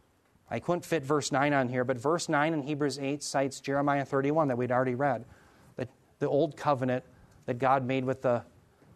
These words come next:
fathers as he brought them out of Egypt. That's the Mosaic covenant. He says, "For if the first covenant had been faultless, there would have been no occasion sought for a second." That's the new covenant.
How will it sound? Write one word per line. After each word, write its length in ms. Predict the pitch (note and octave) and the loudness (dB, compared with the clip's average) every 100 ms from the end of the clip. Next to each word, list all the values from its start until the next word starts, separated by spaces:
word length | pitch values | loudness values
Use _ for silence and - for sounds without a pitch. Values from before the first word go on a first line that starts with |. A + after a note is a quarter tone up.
| _ | _
fathers 500 | - C#3+ D3 C#3+ B2+ | 0 4 4 2 0
as 120 | B2+ A#2+ | -2 -4
he 100 | B2+ | 0
brought 280 | B2 B2+ | 4 2
them 160 | C3 B2 | 2 -2
out 180 | A#2+ A#2+ | 0 -2
of 140 | G#2 - | -4 -8
Egypt. 460 | C#3 B2+ A2 G#2+ - | -8 -6 -8 -12 -6
That's 180 | C3 C3+ | -2 -2
the 60 | E3 | 0
Mosaic 400 | D#3+ C#3+ D#3 D3 | -2 0 -4 -2
covenant. 420 | E3 E3 A#2+ A#2+ - _ _ _ _ _ - | -4 -4 -6 -8 -18 _ _ _ _ _ -8
He 100 | D3+ | -2
says, 200 | D3+ E3+ | 0 0
"For 120 | - E3+ | 2 2
if 120 | E3 | 2
the 100 | D#3 | 0
first 280 | G3 G#3+ - | 2 2 2
covenant 340 | F3+ E3+ D#3+ | 2 2 0
had 180 | D#3 D3 | 0 2
been 140 | D#3 | 0
faultless, 540 | - E3 F#3 D#3+ C3 - - - - _ _ _ _ | 2 2 4 0 0 -8 -20 -20 -20 _ _ _ _
there 120 | C#3+ D3+ | 0 2
would 140 | D#3 | 2
have 120 | D3 | 2
been 180 | D3+ D3 | 0 2
no 180 | D3 D3 | 2 2
occasion 480 | C#3+ D#3 D3+ D3 C#3 | 0 -2 0 0 0
sought 280 | D3+ C#3+ | 2 0
for 160 | - C3+ | 2 0
a 180 | B2+ A2+ - - - | 0 -4 -16 -20 -14
second." 480 | - D3+ B2 A#2 - _ _ _ _ _ - - - | -4 -4 -4 -14 -18 _ _ _ _ _ -16 -12 -2
That's 220 | C3 - | 0 0
the 120 | D3+ | 0
new 160 | D3+ F#3 | 0 -2
covenant. 420 | - A#2+ A2 | -2 -4 -4